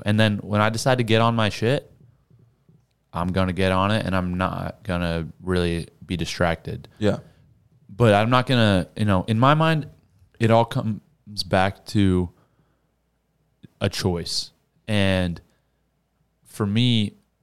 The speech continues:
Speaker 1: the discipline aspect of it is, is very important, and, and training, you know, a certain way, living a certain way,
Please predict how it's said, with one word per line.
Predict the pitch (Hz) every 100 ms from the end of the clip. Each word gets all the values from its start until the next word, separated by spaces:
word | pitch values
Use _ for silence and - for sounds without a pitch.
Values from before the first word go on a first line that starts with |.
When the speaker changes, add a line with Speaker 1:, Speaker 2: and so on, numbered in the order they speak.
| _ 98
Speaker 1:
the | 101
discipline | 85 110 123 135 135 127
aspect | 117 117 - 127 -
of | 127 127
it | 139 - - _ _ _ _ -
is, | 107 98 92 87 - - _ - - _ - - -
is | 104
very | 90 104 107
important, | 95 - 95 104 123 -
and, | - 101 92
and | 101 90
training, | - 104 104 101 98 - _ _ _ _ _ _ _
you | 101
know, | 92 87 80 - _ _ _ _ -
a |
certain | 107 113 104
way, | 101 101 101
living | 95 101 101
a |
certain | 98 110 101
way, | 98 98 95 95 95